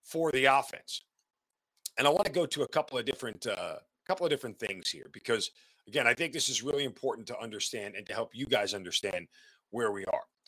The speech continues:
One, and this is from my good buddy Michael Rothstein of E S P N and E S P N dot com. Michael Rothstein wrote in his column yesterday that thirteen of Atlanta's passing plays on Sunday had Pitts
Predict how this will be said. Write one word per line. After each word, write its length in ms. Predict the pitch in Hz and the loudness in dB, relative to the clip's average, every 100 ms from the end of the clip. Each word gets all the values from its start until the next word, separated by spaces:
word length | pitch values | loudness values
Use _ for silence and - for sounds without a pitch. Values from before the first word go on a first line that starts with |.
| _ _ | _ _
One, 480 | - 196 196 120 110 - | 4 8 8 6 0 -6
and 80 | 143 | 0
this 140 | 147 | 2
is 60 | - | 2
from 100 | 175 | 2
my 100 | 147 | 2
good 200 | 131 143 | 2 4
buddy 180 | 135 135 | 4 4
Michael 300 | 120 123 120 | 2 0 2
Rothstein 360 | 113 - - | 2 2 0
of 60 | - | -4
E 80 | 113 | -4
S 120 | 107 | -4
P 200 | - 104 | -4 -2
N 80 | 95 | -2
and 500 | 92 - _ _ 113 | -4 -14 _ _ -4
E 80 | 113 | -4
S 60 | 104 | -4
P 120 | - | -4
N 100 | 98 | -4
dot 220 | 95 85 - | -2 -4 -4
com. 240 | 87 73 - _ _ _ _ _ - | -8 -8 -14 _ _ _ _ _ 6
Michael 220 | 262 247 | 10 12
Rothstein 300 | 233 - 196 | 12 12 4
wrote 180 | 160 - | 0 0
in 60 | |
his 100 | 151 | 0
column 300 | - 135 120 | 4 4 4
yesterday 440 | 110 104 - 76 65 - _ _ _ _ _ _ _ | 0 0 -2 -4 -12 -16 _ _ _ _ _ _ _
that 420 | 113 139 135 131 - _ _ _ _ _ | 8 10 12 10 8 _ _ _ _ _
thirteen 800 | - - 277 - - 214 113 90 - | -6 6 6 6 0 0 -4 -6 0
of 140 | 139 | 0
Atlanta's 520 | 151 139 151 156 147 | 2 4 4 4 0
passing 380 | - 143 135 147 | 0 0 2 0
plays 200 | 127 120 | -2 -4
on 120 | 117 | -2
Sunday 420 | 107 110 98 92 - _ _ - | -2 -2 -2 -6 -8 _ _ 2
had 280 | 185 143 - | 2 4 8
Pitts 400 | 226 - - | 8 8 4